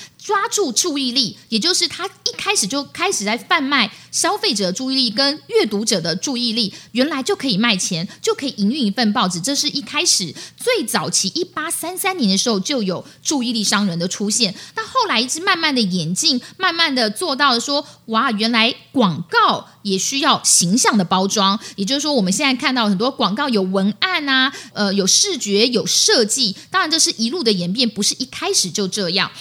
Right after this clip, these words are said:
所以呢，他就提到说，当时有一个非常有名的广告是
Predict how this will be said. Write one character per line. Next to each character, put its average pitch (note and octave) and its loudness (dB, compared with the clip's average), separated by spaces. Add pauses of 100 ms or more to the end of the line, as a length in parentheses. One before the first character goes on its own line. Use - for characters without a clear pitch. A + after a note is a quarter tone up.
(200)
所 - -4
以 A#4+ 0
呢， D#4+ -2
他 F4+ 0
就 G4 0
提 G#3+ -4
到 C#4+ 2
说， C#4+ -2
当 F#4+ -2
时 A3+ 0
有 E3 -2
一 E3 -4
个 A3 0
非 C4 -2
常 B3 -2
有 F3+ 0
名 F3 0
的 F4+ 0
广 F#3 -4
告 A#3 2
是 B3 0